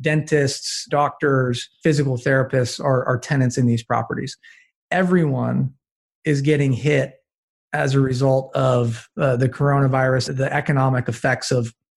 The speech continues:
basically staying home, everyone staying home. So what we're doing first and foremost is looking at how can we help our tenants? We are only going to be as strong as, as them,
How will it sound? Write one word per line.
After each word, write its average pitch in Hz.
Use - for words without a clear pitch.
basically 151
staying 131
home, 110
everyone 127
staying 113
home. 117
So 170
what 208
we're 180
doing 156
first 196
and 139
foremost 131
is 131
looking 143
at 131
how 202
can 214
we 165
help 147
our 127
tenants? 117
We 175
are 139
only 160
going 147
to 143
be 135
as 127
strong 139
as, 123
as 120
them, 135